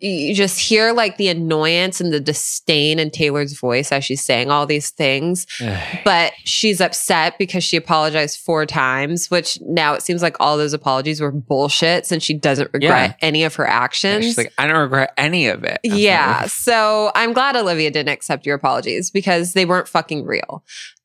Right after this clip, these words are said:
Speaker 2: Yeah.
Speaker 1: And so Olivia is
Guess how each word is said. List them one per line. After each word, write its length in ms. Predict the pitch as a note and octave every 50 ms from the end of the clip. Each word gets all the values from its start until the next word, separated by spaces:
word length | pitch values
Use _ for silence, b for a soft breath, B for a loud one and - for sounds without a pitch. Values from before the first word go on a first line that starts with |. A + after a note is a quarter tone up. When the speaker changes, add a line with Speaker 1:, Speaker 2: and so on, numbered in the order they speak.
| -
Speaker 2:
Yeah. 400 | F#3+ G3+ G3 F#3+ F#3+ F#3 F#3 F3+ F3+ F3+
Speaker 1:
And 280 | F3+ F#3 F3+ F3+ - - _ -
so 680 | F#3 - - G#3+ G3+ G3 F#3+ F#3+ F#3+ F#3 F3+ E3+ - - _ _ _ _ _ -
Olivia 720 | G3 G#3 A#3+ C#4+ C#4 A#3+ F#3 D3+ C3 C3+ - - D#3+ - _ _ _ _ _ _ _ _ _ -
is 460 | - G#3+ F#3+ F3+ F3 E3+ E3 -